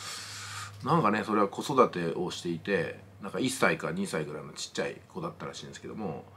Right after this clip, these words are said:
なんかとにかくすぐ泣いてね、で、うん、なんか静かに、その子が、その赤ちゃんがね、ちっちゃくって、静かにしてる時でも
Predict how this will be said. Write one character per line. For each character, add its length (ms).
な 160
ん 60
か 100
と 100
に 80
か 120
く 100
す 100
ぐ 280
泣 180
い 20
て 120
ね、 280
で、 520
う 720
ん、 20
な 60
ん 40
か 20
静 220
か 120
に、 300
そ 120
の 100
子 200
が、 340
そ 120
の 100
赤 140
ち 60
ゃ 40
ん 60
が 60
ね、 120
ち 160
っ 40
ち 80
ゃ 60
く 140
っ 40
て、 420
静 240
か 140
に 100
し 60
て 100
る 60
時 180
で 60
も 360